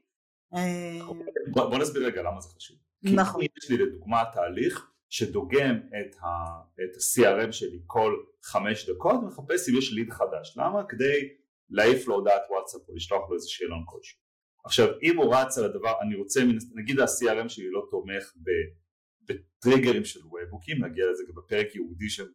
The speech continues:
Speaker 2: שמדבר על הנושאים האלו, אבל, אה, יצא שכל חמש דקות המערכת אוטומציה שלי והתהליך אוטומציה שלי צריך לשאול את ה-C R M, "תגיד, יש לך אולי ליד חדש?"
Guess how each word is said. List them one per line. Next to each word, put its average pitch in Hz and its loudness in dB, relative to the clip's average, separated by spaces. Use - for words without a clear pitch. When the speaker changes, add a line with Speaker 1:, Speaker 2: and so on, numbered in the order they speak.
Speaker 2:
שמדבר 98 0
על 101 6
הנושאים 90 -6
האלו, 95 -2
אבל, 107 4
אה, 110 2
יצא 160 -2
שכל 185 -2
חמש 185 -4
דקות 220 -2
המערכת 143 -4
אוטומציה 151 0
שלי 135 0
והתהליך 127 0
אוטומציה 151 -8
שלי 135 -2
צריך - -8
לשאול 131 -4
את 123 -10
ה-C 131 0
R - 0
M, 123 -2
"תגיד, 185 0
יש 170 -2
לך - -14
אולי 110 4
ליד 117 0
חדש?" - -4